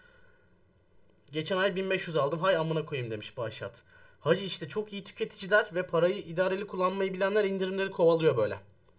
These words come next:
Bin doksan dokuz lira. Az beyler. Adedi az. Tekrar atıyorum buraya. "Para nasıl toplanıyor <laughs> beyler?" demiş abi. Kojiro. Kojiro şey değil mi? Supernatural'ı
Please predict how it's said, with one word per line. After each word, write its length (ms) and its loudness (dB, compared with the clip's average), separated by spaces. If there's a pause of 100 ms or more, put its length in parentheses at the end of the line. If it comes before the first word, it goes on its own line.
(1600)
Bin 160 -4
doksan 360 2
dokuz 280 -4
lira. 360 0
Az 340 2
beyler. 260 0
Adedi 340 0
az. 440 0
Tekrar 300 -2 (100)
atıyorum 420 -2
buraya. 380 -2 (1600)
"Para 200 2
nasıl 200 -4
toplanıyor 480 -2
<laughs> 120 0
beyler?" 260 -4
demiş 260 -6
abi. 220 -4 (340)
Kojiro. 400 -4 (580)
Kojiro 320 2
şey 160 2
değil 100 0
mi? 60 0
Supernatural'ı 760 2